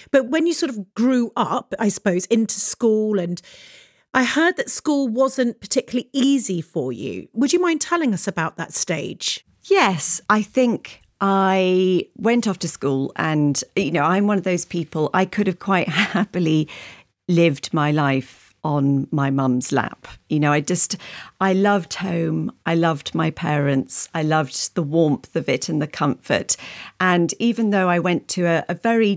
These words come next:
Speaker 2: dear little school that was like receiving a big warm hug, to be honest, I still, I found that difficult.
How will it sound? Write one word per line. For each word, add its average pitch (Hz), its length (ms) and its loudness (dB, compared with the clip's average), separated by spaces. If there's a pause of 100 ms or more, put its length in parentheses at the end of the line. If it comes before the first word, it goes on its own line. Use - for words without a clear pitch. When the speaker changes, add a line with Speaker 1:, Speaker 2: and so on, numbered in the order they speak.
Speaker 2:
dear 180 460 2 (280)
little 185 300 0
school 147 640 0 (320)
that 175 100 -8
was 247 280 2
like 123 260 0
receiving 151 500 -2
a 147 40 0
big 151 260 -2
warm 151 200 2
hug, 147 320 -2
to - 80 -10
be 147 120 0
honest, 143 340 0 (100)
I 175 100 2
still, 170 640 0 (500)
I 190 60 2
found 190 280 2
that - 120 -2
difficult. 156 500 -4